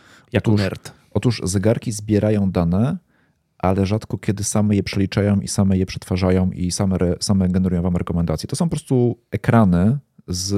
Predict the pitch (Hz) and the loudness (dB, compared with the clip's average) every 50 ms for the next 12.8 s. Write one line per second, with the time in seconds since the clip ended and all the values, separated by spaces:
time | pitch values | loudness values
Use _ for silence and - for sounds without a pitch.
0 | 101 104 104 101 101 101 - 90 104 101 - 110 107 110 - 107 101 98 92 - | 2 2 2 2 0 0 -2 -4 -4 -2 0 0 0 0 0 0 0 0 0 0
1 | - 110 135 143 - - 113 110 104 101 92 110 113 - - 95 98 95 95 95 | 0 0 0 0 -2 -2 0 0 0 0 -2 -4 -6 -4 -2 0 0 2 2 2
2 | 90 95 95 - 110 101 98 101 107 120 135 156 165 - - _ - 110 110 110 | 0 0 -2 0 0 2 2 2 2 2 0 -2 -2 -4 -6 _ -4 -2 -2 -2
3 | 110 117 113 110 - - _ - - - 110 104 107 107 104 104 104 - 120 107 | -2 -2 -4 -6 -8 -10 _ -12 -10 -8 -4 0 0 2 2 2 0 0 0 -2
4 | 95 95 - - 95 - - 76 - - - - 90 - - - - 117 101 113 | -2 -2 -2 -4 -2 -2 -2 -4 -4 -4 -6 -6 -6 -6 -6 -2 -2 -2 -2 0
5 | 113 123 107 90 87 90 104 147 - _ - - - _ - - - - - _ | 2 2 2 4 2 2 0 0 -4 _ -18 -20 -20 _ -20 -20 -20 -20 -20 _
6 | _ _ _ _ - 98 95 95 98 95 - - - - 131 135 131 123 123 - | _ _ _ _ 0 2 4 4 2 0 -2 -6 -4 -2 0 0 0 0 0 0
7 | - 98 92 92 95 98 82 107 107 - - - - 110 101 - 98 98 - - | 2 2 2 2 2 2 0 0 -2 -2 -4 -2 -4 -4 -2 -4 -4 -4 -2 -2
8 | 110 101 101 98 - - 87 92 92 87 95 98 92 92 98 - - 90 87 82 | 0 2 2 0 0 0 0 0 0 0 0 0 -2 -2 -2 -2 -2 -2 -2 -2
9 | _ - - 104 - - - - - - - - - 165 175 160 156 143 - _ | _ -2 -2 -2 -2 -2 -8 -8 -8 -8 -6 -4 -2 -2 0 0 -2 -6 -2 _
10 | 120 104 104 117 110 - - - 85 87 - - - 104 107 - - 92 90 87 | -2 0 0 0 -2 -2 -10 -12 -12 -12 -12 -6 -2 -2 -2 0 0 0 0 0
11 | 90 76 _ - - - - - - - - - - 120 98 101 113 131 165 190 | 0 -2 _ -16 -20 -20 -16 -16 -16 -14 -6 0 0 2 2 2 2 2 0 -4
12 | - - - 110 110 107 113 107 107 104 117 107 117 - 117 92 | -6 -6 -2 -2 0 0 2 0 2 0 0 0 0 -2 -4 -4